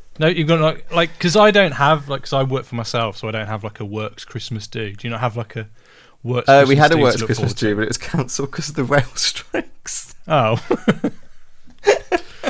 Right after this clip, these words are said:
Speaker 1: So for the past three years or whatever, you probably haven't had a Christmas do.
Speaker 2: No.
Speaker 1: 'Cause of covid
Speaker 2: We
Speaker 1: and
Speaker 2: never, my old jobs, we never had, there was only three of us in our, like, three
Speaker 1: Oh.
Speaker 2: archaeologists in our group. Two of them were
Speaker 1: I
Speaker 2: just
Speaker 1: think that
Speaker 2: <laughs>
Speaker 1: would be a crazy Christmas party, if I'm honest, though.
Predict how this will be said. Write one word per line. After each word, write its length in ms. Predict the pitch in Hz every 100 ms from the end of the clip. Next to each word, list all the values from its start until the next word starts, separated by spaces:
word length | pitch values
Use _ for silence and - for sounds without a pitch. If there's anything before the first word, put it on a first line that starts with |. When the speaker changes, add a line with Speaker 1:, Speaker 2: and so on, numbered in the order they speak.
| - -
Speaker 1:
So 280 | - 170 170 165 - - - -
for 80 | 160
the 60 |
past 360 | 165 170 160 -
three 240 | 143 147
years 360 | 147 147 135 117
or 60 |
whatever, 200 | 107 104
you 60 | 101
probably 260 | - 110 110
haven't 220 | 110 104
had 140 | 110
a 40 | 104
Christmas 440 | - - 110 104
do. 240 | 110 104 101 - - - - - - - -
Speaker 2:
No. 380 | 131 113 113 120 -
Speaker 1:
'Cause 140 | - 110
of 100 | -
covid 460 | - 110 104 104
Speaker 2:
We 100 | 160
Speaker 1:
and 60 | 247
Speaker 2:
never, 280 | 277 269 -
my 180 | 151 170
old 160 | 170
jobs, 180 | 139 107
we 80 | 104
never 200 | 95 90
had, 240 | 117 92
there 80 | 110
was 100 | 151
only 140 | 226 262
three 240 | - 101
of 100 | 107
us 160 | - -
in 80 | 90
our, 240 | 90 90
like, 200 | 101 95
three 280 | - - 113
Speaker 1:
Oh. 60 | 101
Speaker 2:
archaeologists 600 | 117 107 104 95 - -
in 140 | 101
our 180 | 92 92
group. 300 | 95 104 110
Two 200 | - 156
of 120 | 165
them 160 | 147 113
were 60 |
Speaker 1:
I 160 | 151 175
Speaker 2:
just 120 | 165
Speaker 1:
think 160 | 147 123
that 120 | 110
Speaker 2:
<laughs> 20 |
Speaker 1:
would 120 | 113
be 180 | 110 120
a 40 | 110
crazy 500 | - 117 117 113 107
Christmas 380 | - 110 123
party, 300 | - 120 110
if 120 | 104 113
I'm 140 | 101
honest, 300 | 101 98 -
though. 120 | 101